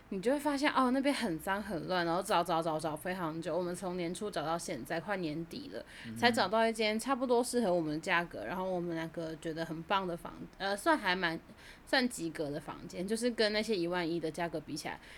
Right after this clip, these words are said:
Speaker 1: 甚至我们觉得那个一万一的套房不足，就是那时候我们去看，就是甚至还觉得说，那一万一的价格还不如我们当-，当时住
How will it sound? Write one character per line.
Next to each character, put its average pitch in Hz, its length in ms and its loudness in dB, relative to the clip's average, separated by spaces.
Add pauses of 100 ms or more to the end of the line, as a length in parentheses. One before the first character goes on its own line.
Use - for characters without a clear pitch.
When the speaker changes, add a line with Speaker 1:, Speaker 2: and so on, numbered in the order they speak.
(100)
Speaker 1:
甚 370 220 2
至 381 80 6
我 311 100 6
们 175 180 2
觉 165 160 -2
得 175 100 0
那 269 100 6
个 294 80 6
一 190 120 -2
万 226 200 0
一 226 40 0
的 208 60 0
套 220 180 -2
房 175 160 0
不 262 200 2
足， 165 420 -4 (180)
就 302 120 2
是 330 60 6
那 339 200 8
时 269 140 2
候 214 40 8
我 214 60 4
们 165 100 0
去 185 120 -6
看， 180 340 -4
就 240 100 -4
是 254 80 2
甚 254 220 0
至 233 80 0
还 160 160 0
觉 151 160 -6
得 156 100 -4
说， 165 320 0 (360)
那 302 120 4
一 196 120 -2
万 226 200 4
一 214 80 2
的 190 80 4
价 180 280 0
格 165 200 -4
还 180 160 0
不 294 200 2
如 214 120 4
我 175 120 2
们 160 180 0
当-， 233 320 0
当 262 220 2
时 175 260 -2
住 190 340 0